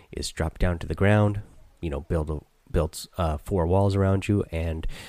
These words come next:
a floor above you so that you're turtled in. Um, you can use this situation to kind of reassess what you're doing, uh, while you're in there. Just remain calm. Uh, you know, you have, you have the, um,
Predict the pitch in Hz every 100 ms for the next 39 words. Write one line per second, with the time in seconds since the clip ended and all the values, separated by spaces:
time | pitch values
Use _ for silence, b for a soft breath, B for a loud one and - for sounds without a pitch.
0 | B - 73 - 98 104 98 101 104 107
1 | 107 B B - - 80 71 78 - -
2 | 95 107 120 90 82 104 - _ - 85
3 | 80 76 78 85 - _ _ _ _ _
4 | - - 104 101 95 95 92 101 - -
5 | 95 95 - 85 - 90 - 95 85 98
6 | 110 - 101 95 - - B B B _
7 | _ - - - - 92 95 92 92 95
8 | 85 78 80 98 98 73 92 90 - 104
9 | - 90 95 101 - 90 90 87 - 87
10 | 87 80 80 101 92 95 95 92 - B
11 | B B B B - 95 92 98 92 -
12 | 90 87 - 76 80 78 85